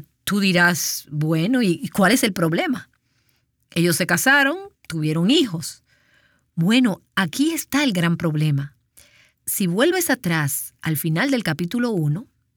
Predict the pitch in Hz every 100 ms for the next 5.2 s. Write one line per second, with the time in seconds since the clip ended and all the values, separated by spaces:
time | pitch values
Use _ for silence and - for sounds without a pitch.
0 | _ _ _ _ _ 156 170 165 - 208
1 | - 294 262 226 - 202 202 160 170 220
2 | 202 175 143 202 175 156 143 - - -
3 | _ _ 180 269 277 - 226 240 190 151
4 | 147 - 175 - 185 - 156 135 147 143
5 | 135 135